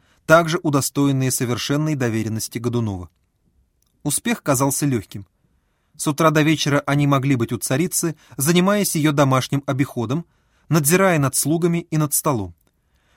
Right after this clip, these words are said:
А мамка Дмитриева с сыном помогала им советом и делом. Но Дмитрия хранила нежная мать. Извещенная ли некоторыми тайнами доброжелателями или своим сердцем,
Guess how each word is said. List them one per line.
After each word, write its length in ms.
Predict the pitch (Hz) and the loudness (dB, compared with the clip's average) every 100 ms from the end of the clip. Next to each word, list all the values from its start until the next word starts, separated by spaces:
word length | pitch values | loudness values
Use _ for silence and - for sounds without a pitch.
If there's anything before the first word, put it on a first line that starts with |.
| - | -2
А 100 | 143 | 2
мамка 340 | 156 233 - | 4 4 2
Дмитриева 580 | 135 135 131 123 120 117 | 0 2 2 0 0 2
с 60 | 120 | 2
сыном 360 | - 208 202 - - | 2 2 -2 -4 -6
помогала 440 | - 160 160 196 185 | 0 2 4 2 2
им 120 | 170 | 2
советом 500 | - 131 117 113 123 | 2 0 -2 -4 -6
и 120 | 139 | -6
делом. 380 | 113 104 92 92 _ _ _ _ _ _ _ | -4 -6 -8 -14 _ _ _ _ _ _ _
Но 160 | 135 131 | -2 -2
Дмитрия 480 | 117 123 139 135 135 | 0 0 0 -2 -4
хранила 440 | - 123 117 120 | -2 -2 -2 -2
нежная 380 | 120 120 107 127 | 0 -2 -2 -2
мать. 320 | 123 98 - _ _ _ _ _ _ _ _ _ - | -2 -6 -14 _ _ _ _ _ _ _ _ _ -2
Извещенная 720 | 160 170 165 240 214 190 170 | 0 2 0 0 2 2 4
ли 120 | 160 | 4
некоторыми 520 | 160 170 147 143 135 | 2 0 0 0 0
тайнами 460 | 139 143 143 131 120 | 0 2 2 2 0
доброжелателями 880 | 117 117 113 123 135 139 131 123 - | -2 -2 -2 0 0 0 -6 -6 -8
или 180 | - 180 | -2 0
своим 340 | - 127 120 113 | 0 -2 -2 -2
сердцем, 500 | - 170 - 156 | -2 -2 -4 -8